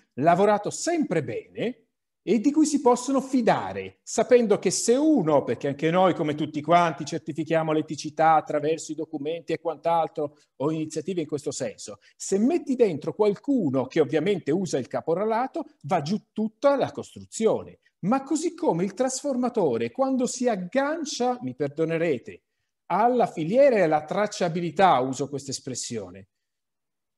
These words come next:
sarà il primo a essere interessato che i soggetti che gli stanno portando blockchain siano soggetti di cui fidarsi.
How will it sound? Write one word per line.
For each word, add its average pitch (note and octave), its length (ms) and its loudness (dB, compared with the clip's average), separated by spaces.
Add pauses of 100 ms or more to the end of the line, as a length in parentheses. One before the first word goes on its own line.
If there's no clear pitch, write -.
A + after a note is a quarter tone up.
(120)
sarà C4 320 4
il B3+ 140 6
primo D#4 300 2
a G3 40 4
essere F3+ 280 -2
interessato E3+ 600 -4
che D#3+ 480 -2
i F3+ 140 -4
soggetti F#3+ 600 2
che D#3 140 -2
gli D#3+ 140 -4
stanno F3 400 2
portando D3 560 -2
blockchain B2+ 1040 -4
siano F3+ 380 0
soggetti D3 500 -6
di A#2+ 100 -10
cui A#2 140 -10
fidarsi. - 640 -14